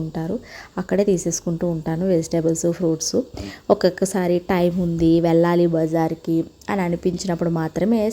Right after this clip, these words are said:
సండేస్ ఎప్పుడైనా మార్నింగ్ పూట వెళ్తూ ఉంటాను, కానీ లేదంటే రెగ్యులర్గా ఇంటికి వచ్చిన దగ్గర తీసేసుకుంటానన్నమాట. ఇంక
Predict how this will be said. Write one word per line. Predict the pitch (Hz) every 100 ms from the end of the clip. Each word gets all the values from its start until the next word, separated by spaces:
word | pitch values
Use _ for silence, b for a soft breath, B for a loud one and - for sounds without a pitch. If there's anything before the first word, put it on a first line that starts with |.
| 220
సండేస్ | 170 165 175 175
ఎప్పుడైనా | 170 165 180
మార్నింగ్ | 170 160 165 160
పూట | 170 165
వెళ్తూ | 160 160 165
ఉంటాను, | 160 165 160 160
కానీ | 156 - 508 B B B -
లేదంటే | 208 202 185 240 247
రెగ్యులర్గా | 170 175 165 175 269
ఇంటికి | 202 170 175
వచ్చిన | 165 - 165
దగ్గర | 160 202 202
తీసేసుకుంటానన్నమాట. | 165 160 - 160 156 160 156 151 151 156 - - B B B
ఇంక | -